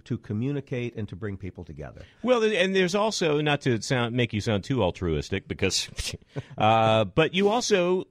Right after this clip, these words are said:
Speaker 2: feel like you can do good for people. I mean,
Speaker 1: Right.
Speaker 2: you, your inclination is, "I, for my home state, for my
Speaker 1: Right.
Speaker 2: home,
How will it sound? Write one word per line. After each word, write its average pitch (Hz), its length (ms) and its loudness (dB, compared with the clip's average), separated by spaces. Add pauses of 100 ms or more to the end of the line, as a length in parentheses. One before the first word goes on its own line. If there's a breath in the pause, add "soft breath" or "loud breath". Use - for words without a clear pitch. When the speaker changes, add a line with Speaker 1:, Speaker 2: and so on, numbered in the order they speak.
Speaker 2:
feel 156 240 2
like 131 320 4
you 117 260 0
can 107 540 -2
do 98 360 -2
good 196 260 -6
for - 100 -16
people. - 260 -10
I 101 60 0
mean, 113 220 0
Speaker 1:
Right. 110 100 -4
Speaker 2:
you, 135 100 -2 (100)
your 113 300 -2 (120)
inclination 113 640 -2
is, 90 260 -2
"I, 95 200 -2 (260)
for 98 160 -6
my 80 160 -4
home 82 240 -4
state, 135 280 -2
for 104 120 -8
my 78 120 -6
Speaker 1:
Right. 76 60 -8
Speaker 2:
home, 90 440 -2